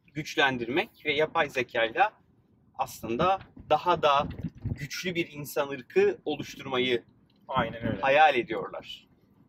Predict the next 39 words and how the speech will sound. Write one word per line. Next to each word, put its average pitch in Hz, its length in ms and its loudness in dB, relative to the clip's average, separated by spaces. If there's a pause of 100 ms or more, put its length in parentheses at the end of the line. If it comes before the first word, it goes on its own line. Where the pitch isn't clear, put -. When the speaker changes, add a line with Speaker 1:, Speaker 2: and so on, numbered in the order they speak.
(220)
Speaker 2:
Ee, 127 380 2
bunun 233 240 -2
için 202 420 -6
de, 123 200 0 (580)
e, 135 60 -2 (1600)
aslında - 260 -2
adım 185 160 2
adım 135 220 0
gitmek - 240 -12
istiyor. - 340 -8 (640)
E, 120 340 2
şunu - 260 -4
yapmak - 300 -4
istiyor 110 220 -10
öncelikle. 107 440 -8 (1400)
Önümüzdeki 151 600 -6
yıl, 127 60 0
yani 113 160 -4
iki - 220 -12
bin 180 140 -4
yirmi 139 400 -4
yılında 143 400 -8
tahmin 160 380 -6
ediyorum 123 300 -2
insanlar 156 480 -8
üzerinde 131 380 -4
ilk - 180 -20
deneylere 131 360 -2
başlanıyor - 380 -8
Speaker 1:
Tahmin 147 260 2
ediyorum 190 240 2
değil, 254 100 -4
Speaker 2:
olacak. 160 100 -2
Speaker 1:
söylediler. 180 580 0
İki - 200 -12
bin 165 80 -6
yirmi 165 120 -4
Speaker 2:
Yani 185 280 2
Speaker 1:
yılında 156 500 2